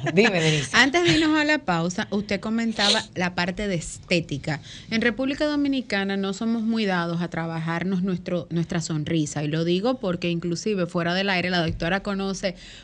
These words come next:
Speaker 2: un, un historial mío que,
Speaker 1: <laughs>
Speaker 2: señora, el único médico que yo le tengo miedo es al odontólogo.
Speaker 1: Todos,
Speaker 2: Y
Speaker 1: yo
Speaker 2: es por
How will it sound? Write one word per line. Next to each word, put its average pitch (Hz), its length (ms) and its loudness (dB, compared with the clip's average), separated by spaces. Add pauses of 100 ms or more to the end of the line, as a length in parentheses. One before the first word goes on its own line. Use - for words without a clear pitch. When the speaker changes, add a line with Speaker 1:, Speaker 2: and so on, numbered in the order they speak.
(120)
Speaker 2:
un, 220 360 2
un 226 140 4
historial 254 540 8
mío 269 300 4
que, 185 460 6
Speaker 1:
<laughs> 147 120 -4
Speaker 2:
señora, 247 200 6
el 240 80 4
único 247 280 2
médico 226 380 0
que 202 100 0
yo 190 60 -2
le 190 100 -2
tengo 185 200 -4
miedo 175 300 0
es 165 60 -2
al 151 120 4
odontólogo. 131 680 2
Speaker 1:
Todos, 180 360 4
Speaker 2:
Y 196 180 6
Speaker 1:
yo 190 80 8
Speaker 2:
es 185 100 4
por 233 120 4